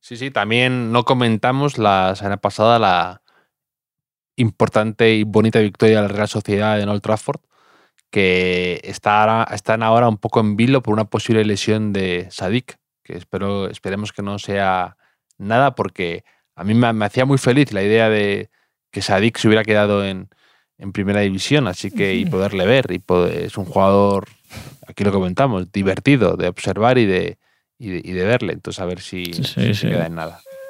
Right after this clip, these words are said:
Speaker 2: En, para darle ánimos, tendríamos que llamar la sección Es Curioso, la sección Es Sadik Curioso o algo así, ¿no? En, en, como nombran a lo mejor la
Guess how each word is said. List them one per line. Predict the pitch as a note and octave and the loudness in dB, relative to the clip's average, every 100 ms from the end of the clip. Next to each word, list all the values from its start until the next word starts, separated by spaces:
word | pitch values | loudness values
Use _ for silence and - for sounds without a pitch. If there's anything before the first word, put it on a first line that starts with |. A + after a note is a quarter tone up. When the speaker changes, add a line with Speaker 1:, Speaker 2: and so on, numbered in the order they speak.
| C5+ - | -12 -8
Speaker 2:
En, | C#3+ A2+ F#2+ | 0 0 0
para | A2+ G#2+ | -2 -2
darle | G2+ A#2+ C#3 | 0 0 0
ánimos, | C#3 C#3+ D#3 E3 - | 0 0 0 0 -4
tendríamos | - G#2+ G#2+ A2+ A#2 | -4 0 2 0 0
que | A#2+ | 0
llamar | G2+ G#2 A#2 | 0 0 0
la | G#2 | 0
sección | G#2 F#2 G#2+ | -2 0 0
Es | A2 | 0
Curioso, | - G2+ G#2 G#2 B2+ B2+ - | 0 -2 0 0 0 0 -2
la | - G2 | -4 -2
sección | F#2 - A2+ A#2 - | -2 0 0 0 -2
Es | A2+ A#2+ - - | -2 0 -4 -10
Sadik | - G2 G2 G#2+ | -4 0 2 0
Curioso | - G2 G#2 G#2 F#2+ | -2 0 0 0 0
o | |
algo | F#2+ G2 | 0 0
así, | E2 - B1 | 0 0 0
¿no? | G2+ A#2 | 2 2
En, | F#2 A2 A#2+ | 2 2 -2
en, | A2+ A2+ A2+ | -4 -6 -6
como | - G2+ G2+ G#2+ | -2 -2 0 -2
nombran | A2 G2+ G2+ G2+ | -2 0 2 2
a | |
lo | F#2+ | 0
mejor | F#2+ G#2+ G2 | 0 -2 0
la | F#2 F#2+ - | 0 0 -2